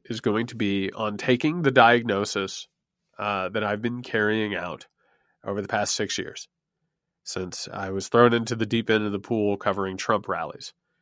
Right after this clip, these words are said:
and noticed that there was a growing fascistic authoritarian movement growing. I'm taking that and I'm putting it into action. I want to help be part of the solution. Uh, that means that I'm gonna be going around the country.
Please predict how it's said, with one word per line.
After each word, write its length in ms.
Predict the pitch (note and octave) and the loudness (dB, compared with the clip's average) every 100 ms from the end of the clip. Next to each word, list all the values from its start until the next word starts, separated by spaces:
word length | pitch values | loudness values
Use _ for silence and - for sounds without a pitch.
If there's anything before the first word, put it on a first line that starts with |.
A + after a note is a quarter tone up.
| _ _ - | _ _ -8
and 140 | G2+ | -2
noticed 400 | G2+ A2 G#2+ - | 2 4 2 2
that 160 | G2 F#2 | -4 -2
there 180 | F#2+ | -2
was 280 | F#2+ F#2 F#2 | -2 -4 -4
a 180 | F2+ F2 | -6 -6
growing 600 | - G2 G2 G#2 G2+ G2+ | -8 -4 0 2 0 -2
fascistic 760 | - F#2 F#2 - F#2+ - F#2+ | -6 -6 -4 -4 -4 -4 -6
authoritarian 680 | F#2+ - F#2 F#2 - F#2+ G2 | -6 -6 -6 -6 -4 -4 -4
movement 320 | F#2+ F2+ F2+ E2+ | -6 -8 -10 -10
growing. 340 | F2+ F#2+ F#2+ - _ _ _ _ _ _ _ _ _ | -10 -10 -12 -14 _ _ _ _ _ _ _ _ _
I'm 120 | - - | -12 0
taking 400 | D3 D3+ E3+ D#3+ | 4 4 2 0
that 260 | G#2+ G#2+ - | 0 0 -2
and 120 | G2+ | -6
I'm 160 | G2 | -6
putting 280 | G2 B2 A#2 | -2 2 2
it 160 | A2+ G#2 | 2 0
into 300 | G2 F#2+ - G2 | -2 -4 -8 -6
action. 400 | G2 - - - _ _ | -6 -6 -10 -12 _ _
I 60 | G#2+ | -4
want 140 | G#2+ | -2
to 60 | G#2+ | 0
help 200 | A#2 A2+ | 0 0
be 100 | G#2 | -2
part 260 | A2 G2 | 0 0
of 120 | F#2 | -2
the 80 | F2+ | -6
solution. 480 | - F#2+ F#2 - - _ _ _ _ _ _ _ _ _ _ _ | -10 -10 -10 -12 -14 _ _ _ _ _ _ _ _ _ _ _
Uh, 360 | F2 F2+ F2 F2+ | -8 -6 -6 -2
that 220 | G#2+ G#2+ | 0 0
means 420 | A2+ A2 A2+ A#2+ | -2 -2 -4 -6
that 120 | G2+ | -4
I'm 160 | F#2+ G2 | -4 -4
gonna 160 | G2 | -4
be 120 | G2 G2+ | -2 -2
going 260 | F#2+ F#2+ | -2 -2
around 220 | F#2+ F#2+ | -4 -4
the 80 | F#2 | -6
country. 560 | - G#2+ G2 A#2 C3+ | -6 -4 0 0 0